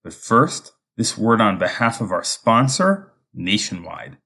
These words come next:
This podcast is brought to you by Nationwide. Nationwide's New Heights fixed indexed annuities now offer the flexibility of earlier withdrawals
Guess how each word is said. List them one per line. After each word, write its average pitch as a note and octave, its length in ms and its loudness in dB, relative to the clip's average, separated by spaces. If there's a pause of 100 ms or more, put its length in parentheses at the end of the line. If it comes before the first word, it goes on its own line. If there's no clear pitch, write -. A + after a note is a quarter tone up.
(880)
This C#3+ 160 0
podcast C3+ 720 6
is G2 80 0
brought B2 400 8
to - 120 -4
you F3 400 8
by C#3+ 320 8
Nationwide. G2+ 920 2 (320)
Nationwide's C3 800 6
New A#2+ 160 6
Heights B2+ 520 4
fixed - 360 2
indexed D3 440 6
annuities G2 480 2
now B2+ 260 8
offer - 360 8
the G2+ 120 4
flexibility B2+ 840 6
of G#2 180 8
earlier C3+ 400 8
withdrawals C3+ 760 8